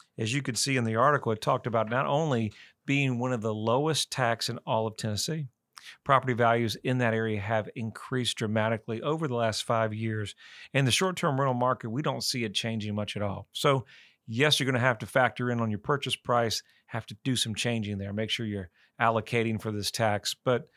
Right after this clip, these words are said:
I think as anything, as property values go up, the county's, um, assessments, other tax, special assessments, the government's gonna find a way to get their money,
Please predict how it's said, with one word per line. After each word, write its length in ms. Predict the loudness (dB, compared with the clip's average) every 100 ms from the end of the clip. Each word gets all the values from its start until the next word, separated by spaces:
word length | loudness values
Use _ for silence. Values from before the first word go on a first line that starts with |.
| -20 _
I 80 | -6
think 200 | -2 0
as 160 | 2 2
anything, 520 | 0 0 2 2 2
as 100 | -2
property 380 | 2 0 2 2
values 340 | 2 2 0
go 220 | -2 0
up, 240 | 2 0 _ _ _
the 60 | -4
county's, 500 | -2 0 0 -2 -6 _ _ -12
um, 320 | -8 -8 -6
assessments, 640 | -2 0 2 2 0 -2 -2
other 220 | -2 -2
tax, 440 | 2 2 2 0
special 400 | -2 0 -2 -2
assessments, 680 | -2 -2 -2 -2 -4 -6 -10 _ -20 -20 -10
the 80 | 0
government's 380 | 4 4 2 2
gonna 140 | 2
find 180 | 2 2
a 40 |
way 120 | 2
to 60 | 0
get 200 | 0 -2
their 80 | 0
money, 340 | 0 0 -2